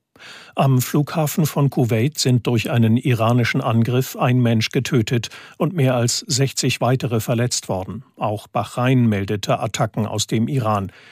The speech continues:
Ziel der Angriffe waren nach Angaben aus Teheran U-S-Militärstützpunkte. Man habe auf den amerikanischen Beschuss eines iranischen Öltankers nahe der Straße von Hormuz reagiert, hieß es.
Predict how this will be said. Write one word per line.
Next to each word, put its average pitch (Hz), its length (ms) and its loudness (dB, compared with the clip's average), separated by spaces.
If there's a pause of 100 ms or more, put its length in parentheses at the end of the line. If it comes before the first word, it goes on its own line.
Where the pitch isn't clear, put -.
(240)
Ziel 127 240 2
der 135 180 2
Angriffe 120 500 0
waren 120 300 2
nach 117 180 0
Angaben 117 500 0
aus 113 220 -2
Teheran 120 640 2
U-S-Militärstützpunkte. 120 1500 -2
Man 101 280 -10
habe 117 240 0
auf 113 160 -6
den 117 220 -2
amerikanischen 123 840 0
Beschuss 127 440 0
eines 131 340 0
iranischen 120 560 0
Öltankers 139 760 0
nahe 117 260 0
der 120 140 -2
Straße 120 440 -2
von 131 280 -2
Hormuz 147 480 0
reagiert, 98 580 -6
hieß 107 240 -2
es. 135 300 -8